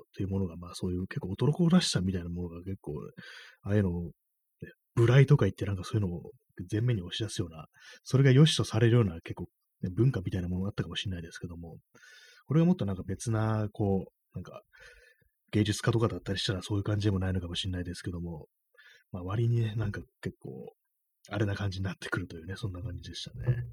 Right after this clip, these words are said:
まあ、今他の芸術家とか言いましたけども、結構ね、あの、まあ、ミュージシャンとかでも全然ね、よくありますよね。あの、ミュージシャンなのに、音楽家なのに誰が喧嘩強いかみたいな話になるっていう、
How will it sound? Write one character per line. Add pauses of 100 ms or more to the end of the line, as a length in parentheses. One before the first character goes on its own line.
(1900)
ま
あ、
今
他
の
芸
術
家
と
か
言
い
ま
し
た
け
ど
も、
結
構
ね、
あ
の、 (260)
ま
あ、 (180)
ミ
ュ
ー
ジ
シ
ャ
ン
と
か
で
も (100)
全
然
ね、 (220)
よ
く
あ
り
ま
す
よ
ね。
あ
の、 (840)
ミ
ュ
ー
ジ
シ
ャ
ン
な
の
に、
音
楽
家
な
の
に
誰
が
喧
嘩
強
い
か
み
た
い
な
話
に
な
る
っ
て
い
う、